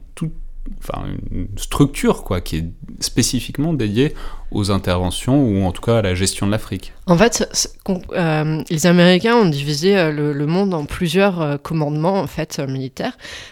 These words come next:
Speaker 2: euh, qui, euh, qui organisent finalement leur, leur, leurs actions, en fait, euh, sur ces territoires. Et, euh, donc, euh, jusqu'ici, ils avaient rien sur l'Afrique, qui était, euh, divisée, euh, jusqu'à deux mille sept, ils avaient, ou deux mille huit, ils avaient, euh,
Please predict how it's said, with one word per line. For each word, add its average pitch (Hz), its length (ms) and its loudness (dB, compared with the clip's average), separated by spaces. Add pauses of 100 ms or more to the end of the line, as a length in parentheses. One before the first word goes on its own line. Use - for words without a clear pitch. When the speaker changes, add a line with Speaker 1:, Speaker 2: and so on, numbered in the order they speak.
(140)
Speaker 2:
euh, 165 320 2
qui, 190 380 0
euh, 147 340 2
qui - 160 0
organisent 156 480 2
finalement 160 580 -2
leur, 170 220 -2
leur, 151 260 -2
leurs 151 200 -2
actions, 202 360 0
en 180 60 -2
fait, - 280 -8
euh, 151 120 -4
sur - 200 -8
ces 170 140 -8
territoires. - 500 -10 (600)
Et, 170 200 4
euh, 143 540 0
donc, 147 320 -4
euh, 143 240 -2
jusqu'ici, 156 380 -2
ils 214 100 0
avaient 143 140 0
rien 160 260 -4
sur - 160 -8
l'Afrique, - 480 -10 (100)
qui - 80 -10
était, 151 280 -12
euh, 139 120 -10
divisée, 143 520 -8
euh, 131 140 -12 (180)
jusqu'à 151 280 -10
deux 143 120 -10
mille 147 160 -6
sept, - 340 -12
ils 143 80 -12
avaient, 131 220 -14 (320)
ou 151 40 -10
deux 139 80 -8
mille 147 120 -4
huit, 185 180 -10 (420)
ils 156 160 -4
avaient, 143 260 -2
euh, 139 360 -4